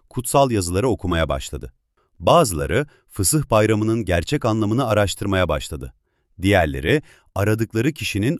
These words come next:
o olmadığına hükmetti. Yine bazıları onun gerçek Mesih olduğuna ilişkin kanıtlar bulmaya çalıştılar.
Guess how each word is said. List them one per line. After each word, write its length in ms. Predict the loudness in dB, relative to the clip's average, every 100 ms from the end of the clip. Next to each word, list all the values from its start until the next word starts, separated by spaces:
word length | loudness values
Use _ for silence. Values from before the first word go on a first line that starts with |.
| -2
o 240 | 2 4
olmadığına 460 | 4 2 0 -2 -4
hükmetti. 600 | -6 -8 -10 -8 -12 -14 _ _ _ -6
Yine 300 | 0 0 2
bazıları 640 | 4 4 2 -4 -2 -2 -4 _ _ 0
onun 400 | 2 2 -2 -2
gerçek 480 | -2 0 -2 -4
Mesih 380 | -2 -2 -2 -2
olduğuna 380 | -2 -2 -2 -2
ilişkin 420 | -4 -6 -6 -8
kanıtlar 520 | -2 -2 0 2 2
bulmaya 300 | 0 -4 -4
çalıştılar. 600 | -6 -8 -8 -10 -10 -12